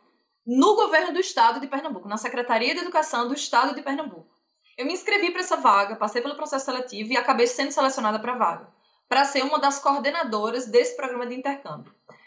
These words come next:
Então, esse programa de intercâmbio, ele juntava vários mundos que pra mim eram muito interessantes.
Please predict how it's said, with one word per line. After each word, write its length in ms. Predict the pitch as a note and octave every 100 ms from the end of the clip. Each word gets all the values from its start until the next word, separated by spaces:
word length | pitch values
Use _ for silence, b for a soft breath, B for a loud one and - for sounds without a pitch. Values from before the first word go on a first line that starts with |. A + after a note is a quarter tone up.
| b
Então, 200 | A3+ D4+
esse 220 | D#4+ A#4 A#4+
programa 320 | A4 D#4 C4+
de 100 | A#3+
intercâmbio, 680 | A3+ G#3 G#3+ A3+ C4 G#3 -
ele 200 | B3 C#4+
juntava 640 | D4 D4+ - C4 C4 A#3+
vários 400 | - B3 D4+ E4
mundos 440 | B3+ B3 A#3+ G3
que 120 | - _
pra 140 | A#3+
mim 120 | A#3+
eram 140 | A#3+ A#3+
muito 180 | A#3+
interessantes. 680 | B3 B3+ C4 - D#3+ - -